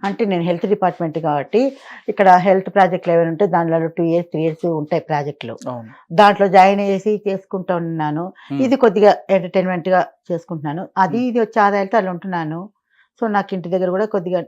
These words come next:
Speaker 1: మనీ ఇస్తారు, మా వాళ్ళు పంపిమని కూడా పంపిస్తారు. మనీ కోసం ఏం కాదు కానీ
Speaker 2: ఉమ్.
Speaker 1: ఫ్యూచర్ బిజినెస్ కూడా ఏదైనా చేద్దామా మంచిగా,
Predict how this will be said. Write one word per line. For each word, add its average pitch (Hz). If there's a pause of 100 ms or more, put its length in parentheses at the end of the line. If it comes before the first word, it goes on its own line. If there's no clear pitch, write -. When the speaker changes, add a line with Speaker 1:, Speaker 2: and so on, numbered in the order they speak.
(120)
Speaker 1:
మనీ 170
ఇస్తారు, 160
మా 147
వాళ్ళు 151
పంపిమని 156
కూడా 160
పంపిస్తారు. 156 (240)
మనీ 165
కోసం 247
ఏం 196
కాదు 180
కానీ 240 (140)
Speaker 2:
ఉమ్. 247
Speaker 1:
ఫ్యూచర్ 294
బిజినెస్ 220
కూడా 226
ఏదైనా 196
చేద్దామా 175
మంచిగా, 165